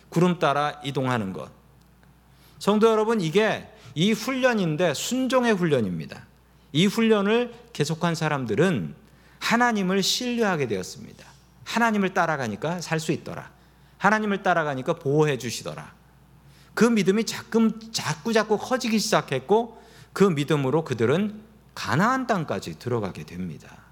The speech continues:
우리는 흔히 우리의 인생을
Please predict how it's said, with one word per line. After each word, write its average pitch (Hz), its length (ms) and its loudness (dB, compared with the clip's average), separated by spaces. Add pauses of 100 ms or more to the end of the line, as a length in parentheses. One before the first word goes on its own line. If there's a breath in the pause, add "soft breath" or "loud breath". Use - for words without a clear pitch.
(1300)
우리는 185 380 2
흔히 202 640 2
우리의 151 280 2
인생을 143 640 0